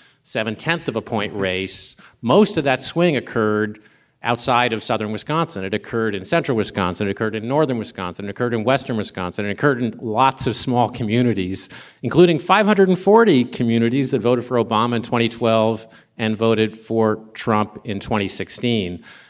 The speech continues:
That's where the big shift occurred. And so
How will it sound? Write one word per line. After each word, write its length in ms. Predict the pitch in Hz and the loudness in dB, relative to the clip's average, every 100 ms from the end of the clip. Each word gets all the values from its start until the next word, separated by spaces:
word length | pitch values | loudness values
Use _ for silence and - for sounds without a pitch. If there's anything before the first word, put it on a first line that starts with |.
| _ _ _ - | _ _ _ -8
That's 500 | 143 156 175 - - - 151 | 0 0 0 -4 -8 -10 0
where 180 | 139 | 0
the 140 | 120 113 | 2 -2
big 360 | - 127 123 | 2 2 2
shift 560 | 107 - - 120 120 - | -2 -4 -2 -2 -4 -10
occurred. 720 | 123 - - 107 95 92 95 | -14 -10 -6 -4 -4 -6 -6
And 200 | 104 110 | -6 -6
so 520 | - 131 123 110 - | 0 2 4 2 -2